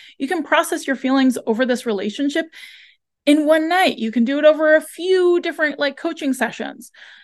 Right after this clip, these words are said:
But just know that feeling your feelings, it's safe to do, and you can do it in a way where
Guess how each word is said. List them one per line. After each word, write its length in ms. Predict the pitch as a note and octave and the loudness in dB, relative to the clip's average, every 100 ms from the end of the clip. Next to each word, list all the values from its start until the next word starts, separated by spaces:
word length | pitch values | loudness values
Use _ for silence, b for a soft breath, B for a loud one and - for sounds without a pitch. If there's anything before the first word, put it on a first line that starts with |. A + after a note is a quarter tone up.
| B _ - | B _ 0
But 260 | D4 C#4+ | 2 2
just 240 | D4+ D#4 C#4+ | 0 -4 2
know 380 | C4 D#4+ E4 C4 | 4 6 6 4
that 180 | B3 | 0
feeling 320 | - C4 C#4+ F4+ | -2 -2 0 -2
your 120 | F4 | -6
feelings, 600 | - A#3+ B3 C4 C4+ - _ _ _ _ _ _ | -4 -2 0 0 -2 -6 _ _ _ _ _ _
it's 220 | C4+ C4+ | -6 -4
safe 340 | - C4 C#4 C#4+ | -6 -4 -6 -6
to 140 | - | -6
do, 480 | G#3+ G#3+ G3 A#3+ F#4+ - _ _ _ _ b b | -2 -2 0 -2 -4 -8 _ _ _ _ b b
and 140 | - A#3 | 4 4
you 140 | B3+ | 4
can 240 | B3+ C4+ G#3 | 4 4 4
do 220 | A#3 A#3 | 2 4
it 160 | C4+ - | 4 2
in 140 | C4 | -2
a 80 | C4+ | -2
way 580 | G#3+ F#3+ G3+ C#4+ F#4+ G#4 b b _ - | -2 -2 -2 -2 -2 -6 b b _ 0
where 500 | A#3+ A#3 A#3 A#3 | 2 2 0 -2